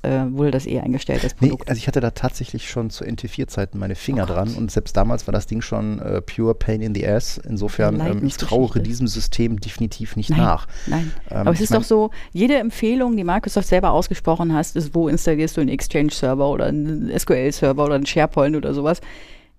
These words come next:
Speaker 1: Äh, sie widersprechen ja in, in diesem Produkt per se all ihren eigenen Empfehlungen.
Speaker 2: Genau,
Speaker 1: Indem sie
Speaker 2: es
Speaker 1: es alles
Speaker 2: war
Speaker 1: auf
Speaker 2: halt
Speaker 1: eine Kiste
Speaker 2: alles,
Speaker 1: packen.
Speaker 2: äh, ja, und ich meine, Microsoft hat ja auch gesagt, na, so bis fünfzig, fünfundsiebzig User, so die Ecke. Ich glaub, später waren dann sogar über hundert User damit supported.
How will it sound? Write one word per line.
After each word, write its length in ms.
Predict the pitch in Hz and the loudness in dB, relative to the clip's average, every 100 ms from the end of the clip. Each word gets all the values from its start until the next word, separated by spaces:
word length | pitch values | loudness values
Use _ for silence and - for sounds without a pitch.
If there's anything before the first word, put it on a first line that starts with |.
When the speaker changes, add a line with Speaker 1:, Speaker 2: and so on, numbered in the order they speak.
| - | -2
Speaker 1:
Äh, 120 | - - - | 0 0 -4
sie 140 | 165 | -2
widersprechen 440 | 160 170 - 185 185 | 2 2 4 0 2
ja 80 | 160 | 2
in, 100 | 165 | 0
in 320 | - 202 208 | 0 2 2
diesem 240 | 202 185 | 4 4
Produkt 480 | 185 - 185 - - | 4 4 2 0 0
per 260 | - 175 180 | 2 4 4
se 280 | 156 202 - | 4 4 2
all 180 | 175 | 0
ihren 200 | 190 196 | 2 0
eigenen 320 | 185 180 185 175 | 2 0 2 0
Empfehlungen. 420 | 175 190 147 127 - - - - - - | 0 0 2 -2 -4 -20 -20 -20 -20 -14
Speaker 2:
Genau, 300 | 165 143 156 | -4 2 4
Speaker 1:
Indem 80 | 165 | 4
sie 60 | 160 | 4
Speaker 2:
es 60 | |
Speaker 1:
es 20 | - | 2
alles 160 | 170 | 4
Speaker 2:
war 60 | 175 | 6
Speaker 1:
auf 60 | |
Speaker 2:
halt 140 | 165 160 | 4 4
Speaker 1:
eine 80 | 170 | 4
Kiste 240 | 160 151 | 2 0
Speaker 2:
alles, 120 | 127 | -2
Speaker 1:
packen. 20 | - - | -4 -2
Speaker 2:
äh, 60 | |
ja, 180 | 135 170 | 0 2
und 260 | 139 131 - - - - - - - | 0 0 -2 -8 -12 -18 -16 -18 -16
ich 60 | - | -4
meine, 300 | 127 127 62 | -2 -2 -2
Microsoft 400 | 92 123 - 127 | 0 -2 0 -2
hat 60 | 127 | -2
ja 80 | |
auch 40 | 120 | -2
gesagt, 300 | - 120 117 | -6 -8 -6
na, 340 | 117 107 117 | -10 -6 -6
so 60 | 120 | -6
bis 140 | 117 | -10
fünfzig, 580 | - 123 131 - 123 117 | -6 0 0 2 0 0
fünfundsiebzig 640 | - 123 120 110 - - 113 | 0 0 0 -2 -4 -6 -6
User, 380 | 120 113 117 | -6 0 0
so 100 | 107 | 0
die 180 | 110 - | -4 -4
Ecke. 380 | 101 - 117 113 | -6 0 2 2
Ich 140 | - - | -2 -10
glaub, 160 | - | -12
später 320 | - 98 98 | -8 -6 -4
waren 220 | 92 95 98 | -4 -4 -4
dann 200 | 92 92 | -6 -6
sogar 200 | 98 98 | -4 -4
über 200 | - 95 | -2 -4
hundert 320 | 120 113 - | -2 -2 -2
User 200 | 104 101 | -2 0
damit 200 | 98 98 | 0 -2
supported. 560 | - - 98 95 123 | -8 -2 0 0 -2